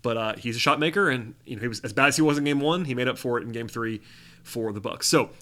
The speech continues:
before we get to the rest of the podcast and some overall observations and some thoughts that I have on this game and the rest of the series, a word from our sponsors on today's podcast, and the first of which is bet online dot A G. BetOnline is the easiest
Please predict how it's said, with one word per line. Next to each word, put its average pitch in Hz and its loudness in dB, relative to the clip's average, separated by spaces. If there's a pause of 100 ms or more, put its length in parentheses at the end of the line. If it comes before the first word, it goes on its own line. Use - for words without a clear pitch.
before 143 2
we 156 8
get 156 6
to 147 8
the 135 2
rest 143 2
of 147 0
the 135 -2
podcast 135 -2
and 131 -6
some 120 -6
overall 127 0
observations 127 -2
and 113 -8
some 107 -14
thoughts - -4
that 117 -4
I 113 -4
have 117 -2 (360)
on 139 0
this 156 2
game 143 2
and 123 -4
the 120 -4
rest 123 -2
of 110 -8
the 107 -8
series, 190 2
a 123 -4
word 131 -2
from 127 -6
our 113 -4
sponsors 160 -4
on 135 -6
today's 135 -4
podcast, 135 -4
and 110 -12
the 110 -10
first 151 -4
of 110 -12
which 117 -8
is 101 -12
bet 120 -6
online 120 -4
dot - -14
A 113 -8
G. - -14 (400)
BetOnline 170 0
is 135 -4
the 139 -12
easiest 202 -8